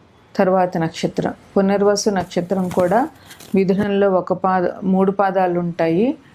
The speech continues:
కర్కాటకంలో ఒక పాదం ఉంటుంది. అందువల్ల పునర్వసు నక్షత్రంకి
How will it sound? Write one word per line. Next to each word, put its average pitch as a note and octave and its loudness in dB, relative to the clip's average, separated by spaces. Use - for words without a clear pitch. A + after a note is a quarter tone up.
కర్కాటకంలో G3 0
ఒక G3 0
పాదం E3+ 0
ఉంటుంది. D#3+ -4
అందువల్ల G3 0
పునర్వసు G3+ 0
నక్షత్రంకి - -6